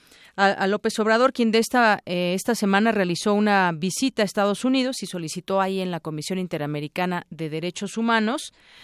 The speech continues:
eh, que ataje las políticas antimexicanas de Donald Trump. Bueno, pues también muchos se preguntarán, ¿y cuál va a ser también lo que el gobierno,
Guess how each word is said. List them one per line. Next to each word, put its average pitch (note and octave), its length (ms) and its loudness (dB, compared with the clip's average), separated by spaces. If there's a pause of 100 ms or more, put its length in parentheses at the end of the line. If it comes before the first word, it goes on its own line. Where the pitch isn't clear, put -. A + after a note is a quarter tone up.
(280)
eh, E3+ 200 -4
que F#3+ 80 -2
ataje G3+ 340 0
las F#3 180 -2
políticas F3+ 540 -4
antimexicanas E3+ 800 -6
de E3 100 -4
Donald D#3 460 -4
Trump. D3 380 -6
Bueno, A#3 320 0
pues E3+ 180 -8
también G#3 260 0
muchos B3+ 240 0
se G3 80 -4
preguntarán, F#3 600 -2 (340)
¿y A3 120 -2
cuál C4+ 280 6
va C#4 40 2
a C4 40 2
ser B3+ 220 0
también B3 360 2
lo B3 80 2
que A3 120 0
el G3+ 60 2
gobierno, G3+ 840 2